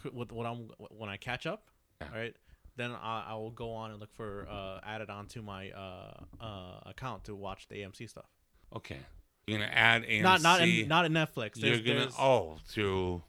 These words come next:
Speaker 1: Yeah.
Speaker 2: Hulu or
Speaker 1: I, th-, I, I'm not sure which one it is. One of the s-, one of the
Speaker 2: All right.
Speaker 1: streaming
Speaker 2: Okay,
Speaker 1: places
Speaker 2: good,
Speaker 1: are
Speaker 2: good, good.
Speaker 1: allow me to add
Speaker 2: There,
Speaker 1: it
Speaker 2: there,
Speaker 1: on.
Speaker 2: there's, there's rumors, like, different ideas on who's gonna be dead.
Speaker 1: Yeah.
Speaker 2: It, it, it's so, it's so hard to say who,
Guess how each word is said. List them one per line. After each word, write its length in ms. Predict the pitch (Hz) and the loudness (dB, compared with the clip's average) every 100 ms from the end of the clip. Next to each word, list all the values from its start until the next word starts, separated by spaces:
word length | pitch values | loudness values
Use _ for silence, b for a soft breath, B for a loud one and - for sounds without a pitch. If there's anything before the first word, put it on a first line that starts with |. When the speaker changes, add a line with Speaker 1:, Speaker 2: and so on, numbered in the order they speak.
| _ | _
Speaker 1:
Yeah. 220 | 156 127 87 - - | -4 -2 -4 -8 -2
Speaker 2:
Hulu 420 | 110 131 143 143 | 0 0 0 0
or 340 | 104 80 71 69 | 0 -2 -4 -8
Speaker 1:
I, 100 | 131 | -10
th-, 160 | 135 131 | -6 -8
I, 180 | 127 | -8
I'm 120 | 127 139 | -8 -6
not 120 | 135 | -6
sure 140 | 143 | -6
which 160 | 123 127 | -6 -6
one 100 | 117 | -8
it 80 | 107 | -8
is. 180 | 101 139 | -8 -2
One 120 | 175 | 0
of 60 | |
the 80 | 156 | 0
s-, 160 | 139 - | -4 -6
one 220 | 139 196 | 0 2
of 40 | |
the 180 | 180 175 151 | 4 4 6
Speaker 2:
All 200 | 113 110 | 6 6
right. 240 | 82 69 | 6 2
Speaker 1:
streaming 380 | - - 180 - | -2 2 4 4
Speaker 2:
Okay, 140 | 147 - | 4 2
Speaker 1:
places 320 | 143 151 131 | 2 0 0
Speaker 2:
good, 60 | 127 | 0
Speaker 1:
are 20 | |
Speaker 2:
good, 160 | 123 | -2
good. 120 | 123 131 | -2 -2
Speaker 1:
allow 240 | 127 143 | 0 -2
me 180 | 143 135 | -4 -6
to 280 | - 127 113 | -6 -4 2
add 100 | 127 | 4
Speaker 2:
There, 80 | |
Speaker 1:
it 60 | 160 | 6
Speaker 2:
there, 120 | 196 | 4
Speaker 1:
on. 60 | 170 | 6
Speaker 2:
there's, 260 | 202 202 - | 6 6 6
there's 240 | 214 165 | 6 10
rumors, 680 | 196 285 285 226 202 180 - | 10 10 8 8 8 4 -2
like, 400 | 185 185 180 - | -2 0 -2 2
different 540 | 208 220 247 226 190 - - 175 | 4 4 2 -2 -2 -6 -2 0
ideas 560 | 170 196 240 214 165 | 2 4 8 8 8
on 220 | 165 156 151 | 6 4 0
who's 280 | 160 170 | 0 0
gonna 220 | 151 170 160 | 2 2 0
be 200 | 147 117 | -4 -6
dead. 400 | 185 220 233 165 - _ | -4 -2 -4 -6 -14 _
Speaker 1:
Yeah. 200 | 131 104 - | -6 -6 -8
Speaker 2:
It, 340 | 147 160 156 143 | -4 -2 0 2
it, 20 | |
it's 220 | 165 - | 0 2
so, 580 | - 180 180 175 165 - | 2 4 4 2 0 -4
it's 160 | - - | -8 -6
so 600 | - - 165 165 180 160 | -4 -4 -4 -2 0 -2
hard 420 | - 151 156 151 | -2 0 0 -2
to 80 | 131 | -6
say 320 | - 143 127 - | -6 -6 -6 -10
who, 360 | 139 143 131 | -6 -4 -2